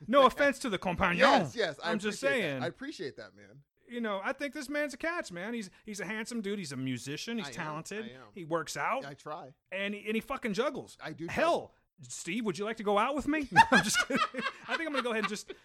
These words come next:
Speaker 1: yeah. I think I'm gonna get divorced and I'm gonna marry Steve.
Speaker 2: Yeah, you
Speaker 1: That's
Speaker 2: know
Speaker 1: what
Speaker 2: what
Speaker 1: I'm
Speaker 2: I'll
Speaker 1: gonna do.
Speaker 2: Here's what I'm gonna do. I'm gonna, I'm gonna marry into your family somehow.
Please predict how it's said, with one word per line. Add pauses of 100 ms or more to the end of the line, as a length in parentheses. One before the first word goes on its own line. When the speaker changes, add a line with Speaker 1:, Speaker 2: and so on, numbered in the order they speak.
Speaker 1:
yeah. (440)
I
think
I'm
gonna
get
divorced
and
I'm
gonna
marry
Steve.
Speaker 2:
Yeah,
you
Speaker 1:
That's
Speaker 2:
know
Speaker 1:
what
Speaker 2:
what (100)
Speaker 1:
I'm
Speaker 2:
I'll
Speaker 1:
gonna
do.
Speaker 2:
Here's
what
I'm
gonna
do. (460)
I'm
gonna,
I'm
gonna
marry
into
your
family
somehow.